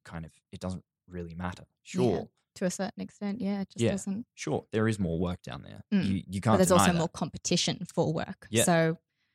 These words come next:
Speaker 1: Yeah.
Speaker 2: I mean, I don't know, I can't do maths, but if there is a mathematician out there who would like to run the numbers and work
Speaker 1: Yeah.
Speaker 2: out what the stats are and what the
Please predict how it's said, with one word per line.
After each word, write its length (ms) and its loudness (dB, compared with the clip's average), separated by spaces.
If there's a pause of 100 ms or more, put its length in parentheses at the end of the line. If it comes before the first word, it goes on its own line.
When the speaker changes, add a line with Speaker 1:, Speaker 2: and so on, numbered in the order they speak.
Speaker 1:
Yeah. 240 -4 (380)
Speaker 2:
I 60 0
mean, 140 4
I 100 2
don't 100 6
know, 300 4 (120)
I 100 4
can't 340 0
do 180 8
maths, 560 4 (260)
but 120 8
if 140 2
there 180 6
is 240 6
a 60 8
mathematician 680 4
out 180 4
there 160 6
who 160 2
would 180 4
like 320 4 (460)
to 240 6 (300)
run 240 10
the 80 10
numbers 480 10
and 220 4
work 180 8
Speaker 1:
Yeah. 100 4
Speaker 2:
out 80 0
what 180 2
the 60 -4
stats 440 2
are 320 6
and 300 2
what 180 2
the 260 -4